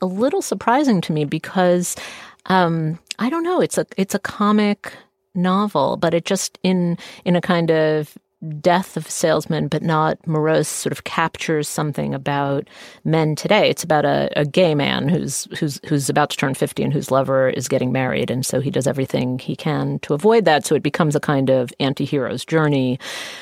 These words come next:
as you follow him around the world through these sort of comic, uh, writerly, um, conferences that he goes to. And some of it is just absurd.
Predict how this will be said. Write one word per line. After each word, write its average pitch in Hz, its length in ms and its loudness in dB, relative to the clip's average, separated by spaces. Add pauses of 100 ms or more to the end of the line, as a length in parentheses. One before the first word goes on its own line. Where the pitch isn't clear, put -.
(180)
as 143 220 2
you 147 100 0
follow 135 400 2
him 139 260 -2 (100)
around 139 360 0
the 139 80 0
world 135 540 0
through 143 280 0
these 135 220 0
sort - 240 -4
of - 60 -12
comic, 139 720 0 (100)
uh, 131 440 -2
writerly, 127 1040 -4 (100)
um, 120 520 -12 (260)
conferences 202 720 0
that - 120 -4
he - 120 -8
goes 98 320 -4
to. 78 220 -4
And 113 180 -2
some 208 200 4
of 180 80 4
it 131 80 2
is 127 120 -2
just - 180 -8
absurd. - 720 -2